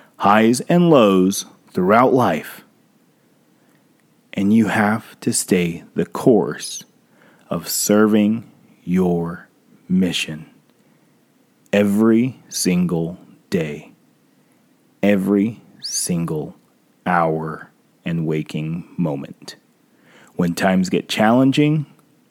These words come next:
when times are easy, but most importantly, when they are challenging,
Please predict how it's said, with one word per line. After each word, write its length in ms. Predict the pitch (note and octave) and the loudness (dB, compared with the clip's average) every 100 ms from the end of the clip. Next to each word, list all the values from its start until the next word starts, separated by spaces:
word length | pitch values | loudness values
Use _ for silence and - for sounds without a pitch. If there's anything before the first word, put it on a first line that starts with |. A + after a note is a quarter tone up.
| _ _ _ _ _ _ _ _ _ _ _ _ _ _ | _ _ _ _ _ _ _ _ _ _ _ _ _ _
when 180 | E2 E2+ | -8 -8
times 380 | - F2+ F#2+ F#2+ | -4 0 0 2
are 200 | F#2+ - | 0 0
easy, 680 | - B2 A#2 F2 D2+ E2+ - _ _ _ _ _ _ _ _ _ _ _ _ _ _ _ _ _ | 2 4 4 2 -2 -6 -12 _ _ _ _ _ _ _ _ _ _ _ _ _ _ _ _ _
but 300 | G#2+ G2 - - _ _ _ _ _ | 0 0 -2 -14 _ _ _ _ _
most 280 | F#2 F2+ - | -6 -4 -2
importantly, 800 | F#2 - A#2 A#2 - D#2+ D2+ - _ _ _ _ _ | -4 0 2 4 2 -4 -8 -16 _ _ _ _ _
when 200 | F#2 F#2+ | -2 0
they 180 | F#2+ F#2+ | 2 2
are 260 | G#2+ B2 | 2 2
challenging, 800 | A#2 - E2+ E2 D#2+ D#2+ D2+ E2+ | 2 0 -2 -4 -8 -10 -12 -16